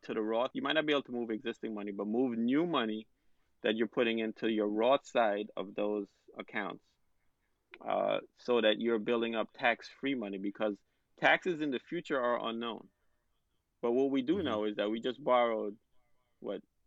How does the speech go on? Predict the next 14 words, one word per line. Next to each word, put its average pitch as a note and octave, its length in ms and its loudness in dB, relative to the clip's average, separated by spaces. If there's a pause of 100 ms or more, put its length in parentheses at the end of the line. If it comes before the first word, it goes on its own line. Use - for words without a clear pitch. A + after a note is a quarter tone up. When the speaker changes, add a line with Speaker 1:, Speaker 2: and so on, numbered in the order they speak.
Speaker 1:
two, B2 340 -6
two C3 120 -6
trillion, D3 560 -8 (280)
and G#2 120 -6
they're G#2 80 0
trying A#2+ 280 -2
to A#2 80 -2
throw A#2+ 200 -4
another, A#2 320 -6
or - 280 -6
two C#3 140 -4
or A#2+ 60 -4
three B2 200 -6
trillion, C#3 400 -8